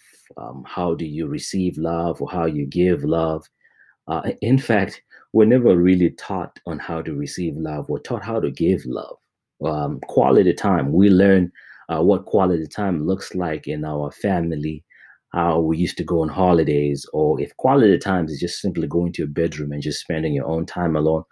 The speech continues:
or if quality time is not being at home or doing whatever it is, we learn value. Um,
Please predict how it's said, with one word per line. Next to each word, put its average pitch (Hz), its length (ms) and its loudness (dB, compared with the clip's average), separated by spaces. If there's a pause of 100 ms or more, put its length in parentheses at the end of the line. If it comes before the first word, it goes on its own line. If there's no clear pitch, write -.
(340)
or 110 100 6
if 101 140 0
quality 143 400 6
time 98 360 4
is 85 240 2
not 90 300 0 (240)
being 92 240 0
at 78 80 -4
home 90 320 0
or 78 80 -4
doing 87 300 2
whatever 82 420 0
it 78 80 -2
is, 85 260 0 (460)
we 101 160 4
learn 110 320 6
value. 82 640 -2 (500)
Um, 80 420 -6